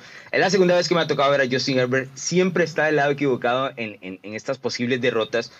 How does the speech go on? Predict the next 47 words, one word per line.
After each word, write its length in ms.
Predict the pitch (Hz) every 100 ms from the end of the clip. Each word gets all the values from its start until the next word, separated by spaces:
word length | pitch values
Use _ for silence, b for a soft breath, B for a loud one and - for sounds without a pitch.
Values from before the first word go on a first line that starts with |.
| B _
¿no? 300 | 98 123 151 - _
Y 140 | 160 160
lo 160 | 160
notas, 720 | 156 202 185 135 95 - - - - _
porque 380 | 147 151 160 139 - - - -
en, 160 | 160 156
en 160 | 160
su 120 | 151 151
contraparte, 680 | 165 160 151 185 - 170
al 140 | 143 143
otro 180 | 156
lado 220 | 156 151 143
estaba, 320 | 147 143 127
por 100 | 120
supuesto, 260 | 110 - 131
Jordan 300 | 131 139 131
Love, 160 | 127 - B B B -
que, 100 | 117
por 120 | 135
ejemplo, 240 | 156 170
los 80 | 156
aficionados 420 | 127 123 139 170
de 60 | 170
Green 180 | 175 160
Bay 160 | 175
apoyan 400 | - 180 160 190
mucho, 440 | 196 180 143 131 135
en 100 | 110
este 240 | 113 127
caso, 440 | 123 127 131 135 113
a, 140 | 120
a 180 | - 123
los 160 | 143 -
Packers, 400 | 185 175 175 175
pero 180 | 151
entienden 480 | 135 135 160 165 175
que 200 | 160 139
es 120 | 131
un 80 | 156
mariscal 380 | 156 156 156 156
de 80 | 156
campo 320 | 156 151 135
y 40 |
una 120 | 120 131
ofensiva 480 | 131 - 131 147
muy 300 | 104 127 165
limitada. 580 | 147 123 - 92 76 -